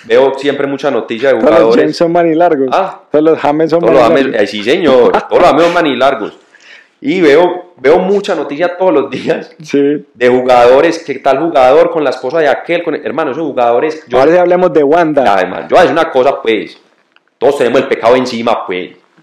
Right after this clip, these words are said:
Speaker 2: Sí, sí.
Speaker 1: Pero
Speaker 2: Pero
Speaker 1: los jugadores, eso es un mundo bajo, yo no sé qué es la cosa que tienen montada.
Speaker 2: ¿Vos te acordás
Speaker 1: Eso
Speaker 2: que
Speaker 1: es
Speaker 2: el
Speaker 1: el uno con el uno, el otro con el otro, la
Speaker 2: Sí.
Speaker 1: esposa terminó con el uno, le manda foto a la otra, se le insinúa, bueno,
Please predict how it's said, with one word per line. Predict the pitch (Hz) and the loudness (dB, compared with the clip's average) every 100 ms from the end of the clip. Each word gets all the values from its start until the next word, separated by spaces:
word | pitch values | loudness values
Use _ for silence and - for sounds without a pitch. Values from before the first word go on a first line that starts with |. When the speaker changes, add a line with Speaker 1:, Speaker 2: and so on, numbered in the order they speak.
| _ | _
Speaker 2:
Sí, | - 151 | -6 -6
sí. | - 160 - - | -4 -10 -10 -6
Speaker 1:
Pero | - 147 120 | 0 2 4
Speaker 2:
Pero | 117 | 4
Speaker 1:
los | 120 113 | 4 4
jugadores, | 117 117 104 104 135 185 | 2 2 2 4 2 0
eso | 196 208 | -2 -4
es | 208 | -4
un | 202 | -6
mundo | 208 202 202 196 196 | -6 -2 2 4 4
bajo, | 196 190 190 185 | 4 4 2 -2
yo | 180 | -4
no | 185 | -6
sé | 185 | -6
qué | - | -6
es | 180 | -6
la | 175 | -4
cosa | 180 - | -4 -4
que | 110 | -6
tienen | - 117 156 | -8 -8 -6
montada. | 127 - 104 110 151 - - _ | -6 -4 -2 0 -2 -6 -18 _
Speaker 2:
¿Vos | 165 139 | -6 0
te | 165 | 0
acordás | 165 156 | 2 2
Speaker 1:
Eso | 131 | 2
Speaker 2:
que | 175 | 2
Speaker 1:
es | 175 | 2
Speaker 2:
el | 175 | -2
Speaker 1:
el | 180 | -2
uno | 180 175 | -4 -4
con | 120 | -4
el | 107 104 | -4 -4
uno, | 135 165 | -4 -2
el | |
otro | 120 - - | 0 -2 -6
con | 120 | -6
el | 107 104 | -6 -2
otro, | 120 165 180 | -2 0 -2
la | 143 | 0
Speaker 2:
Sí. | 123 123 | 2 2
Speaker 1:
esposa | 117 123 139 | 2 0 -2
terminó | 120 113 104 | -6 -8 -8
con | 107 139 | -6 -6
el | 110 110 | -6 -6
uno, | 147 147 | -4 -2
le | 120 | -2
manda | 110 131 | -2 -2
foto | 147 151 | -4 -2
a | 143 | 0
la | 107 98 | 0 0
otra, | 127 - 139 | 0 -4 -10
se | 113 | -12
le | |
insinúa, | 101 101 98 131 | -14 -14 -12 -8
bueno, | 101 90 | -8 -8